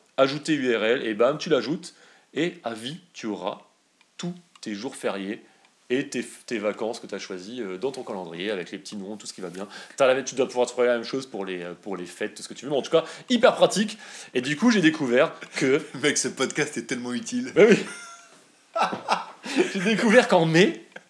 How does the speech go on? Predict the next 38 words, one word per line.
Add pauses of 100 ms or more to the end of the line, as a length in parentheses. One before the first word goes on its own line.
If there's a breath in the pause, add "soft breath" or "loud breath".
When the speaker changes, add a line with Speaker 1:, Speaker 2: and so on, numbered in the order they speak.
(180)
Speaker 1:
tu
sais
qu'il
y
a, (140)
dans
une
semaine,
trois
ponts
à
faire. (360)
Alors
là,
pour
les,
pour
les
gens,
les
Français
de
Speaker 2:
Ouais.
Speaker 1:
ce
monde
qui
ne
savent
pas
encore,
il
y
a
trois
ponts
dans
une
semaine.